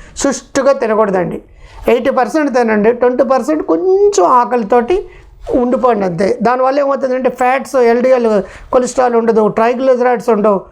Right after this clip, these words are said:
హాయిగా నిద్రపడుతుంది. గ్యాస్ ప్రాబ్లమ్స్, ఇండైజెషన్స్, యాంగ్జైటీలు, టెన్షన్స్, వర్రీస్, కర్రీస్ ఏవి ఉండవండి. అర్రీ వర్రీ కర్రీలో జబ్బులు వస్తాయి. ఇవేవి ఉండకుండా ఉండడం కోసం ఈ నియమాలు. ఇది నాలుగో ప్రిన్సిపల్స్, ఎయిటీ పర్సెంట్ లా అంటే.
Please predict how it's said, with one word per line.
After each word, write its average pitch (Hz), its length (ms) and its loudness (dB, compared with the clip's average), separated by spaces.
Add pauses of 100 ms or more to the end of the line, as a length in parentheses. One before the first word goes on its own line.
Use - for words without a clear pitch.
(220)
హాయిగా 254 340 0
నిద్రపడుతుంది. 233 680 -2
గ్యాస్ 233 340 -2
ప్రాబ్లమ్స్, 247 420 0
ఇండైజెషన్స్, 226 1000 2 (320)
యాంగ్జైటీలు, 240 560 0
టెన్షన్స్, 247 500 0
వర్రీస్, 240 680 2
కర్రీస్ 247 520 -2 (400)
ఏవి 294 440 6
ఉండవండి. 233 420 2
అర్రీ 214 200 -2
వర్రీ 240 300 0
కర్రీలో 220 440 2
జబ్బులు 202 320 0
వస్తాయి. 180 320 0 (320)
ఇవేవి 208 320 4
ఉండకుండా 202 520 2
ఉండడం 190 280 0
కోసం 175 260 0
ఈ 269 60 -2
నియమాలు. 170 360 0 (340)
ఇది 247 160 4
నాలుగో 214 300 2
ప్రిన్సిపల్స్, 180 560 -4 (520)
ఎయిటీ 208 220 2
పర్సెంట్ 185 400 0
లా 175 60 2
అంటే. 165 420 -4